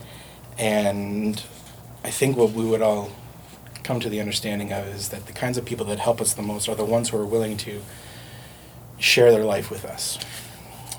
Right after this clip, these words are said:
Um, and so people who are willing to, one, give themselves in life, um, but two, also being willing to give themselves, um,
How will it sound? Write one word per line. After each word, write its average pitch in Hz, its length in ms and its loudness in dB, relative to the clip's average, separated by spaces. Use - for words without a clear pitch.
Um, 101 400 -6
and 110 80 0
so 110 220 8
people 143 340 4
who 131 120 8
are 120 140 12
willing 117 320 8
to, 107 440 0
one, 117 360 6
give 113 280 6
themselves 104 840 2
in 117 100 -6
life, 110 520 2
um, 101 400 -6
but 110 160 2
two, 135 220 2
also 113 300 6
being 107 260 0
willing 104 220 -2
to 101 260 -4
give 107 220 -2
themselves, 98 800 0
um, 98 380 -6